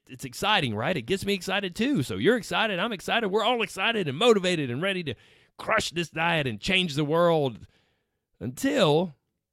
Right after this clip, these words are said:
the rubber meets the road. And things get real.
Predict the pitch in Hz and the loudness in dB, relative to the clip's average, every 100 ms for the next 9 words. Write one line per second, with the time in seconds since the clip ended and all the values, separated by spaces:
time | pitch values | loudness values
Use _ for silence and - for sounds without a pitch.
0 | _ _ _ _ _ _ _ _ - 92 | _ _ _ _ _ _ _ _ -20 -8
1 | 110 175 190 214 135 113 - 95 82 64 | -2 0 0 -2 -2 -4 -6 -10 -10 -12
2 | 67 101 _ _ _ _ _ _ _ - | -16 -20 _ _ _ _ _ _ _ -12
3 | - 156 180 147 160 143 196 214 101 - | 0 2 2 0 -4 0 2 2 0 -6